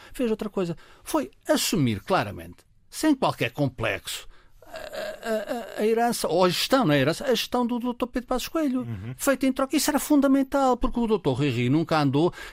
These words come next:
Speaker 1: "Pá, não, eu sou, eu sou de esquerda, eu sou social-democrata, não sei o quê, eu, eu gosto é do P S, eu gosto é do doutor António Costa." Não. Qualquer pessoa na vida, como na política, deve assumir o passado.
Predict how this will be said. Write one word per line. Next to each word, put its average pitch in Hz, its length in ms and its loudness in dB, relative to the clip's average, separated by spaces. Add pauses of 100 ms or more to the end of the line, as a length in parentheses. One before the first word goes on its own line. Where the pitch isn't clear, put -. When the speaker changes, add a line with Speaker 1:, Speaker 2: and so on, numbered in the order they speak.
Speaker 1:
"Pá, - 140 -10
não, 104 420 -4
eu 76 80 -14
sou, 104 240 -10 (100)
eu - 120 -14
sou 107 180 -12
de - 60 -12
esquerda, 123 500 -6 (140)
eu - 80 -10
sou - 160 -14
social-democrata, 113 960 -6 (160)
não 104 120 -16
sei - 140 -14
o 123 40 -20
quê, 110 100 -12
eu, 87 140 -14
eu 107 300 -6
gosto 127 300 -4
é 151 60 2
do 156 100 -2
P 135 300 0
S, 147 200 -2
eu 95 80 -6
gosto 113 220 -4
é 139 60 0
do - 20 -4
doutor 143 220 -2
António 147 200 -2
Costa." - 220 -4
Não. 269 320 2 (580)
Qualquer - 380 2
pessoa - 260 6
na 165 140 6
vida, 104 480 0 (180)
como 135 200 4
na 143 100 6
política, 120 460 -2
deve 170 180 2
assumir 160 400 2
o 131 60 2
passado. 95 460 -4